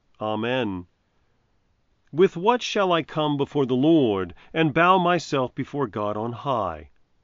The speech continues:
Micah six, verse six. In the name of Jesus.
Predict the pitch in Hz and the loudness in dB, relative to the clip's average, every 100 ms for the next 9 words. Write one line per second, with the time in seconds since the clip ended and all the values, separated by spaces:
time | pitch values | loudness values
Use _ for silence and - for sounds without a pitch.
0 | _ _ _ 117 123 120 - 101 - 156 | _ _ _ -4 -2 -2 -4 -10 -8 -8
1 | 98 - - - _ _ - 80 78 - | -8 -14 -20 -20 _ _ -16 -10 -10 -10
2 | - 101 - _ - - _ _ _ _ | -10 -12 -12 _ -20 -20 _ _ _ _
3 | _ _ _ _ _ 160 147 139 156 160 | _ _ _ _ _ -2 2 4 4 4
4 | 107 90 143 127 90 78 - | 2 -2 -2 -2 -6 -12 -16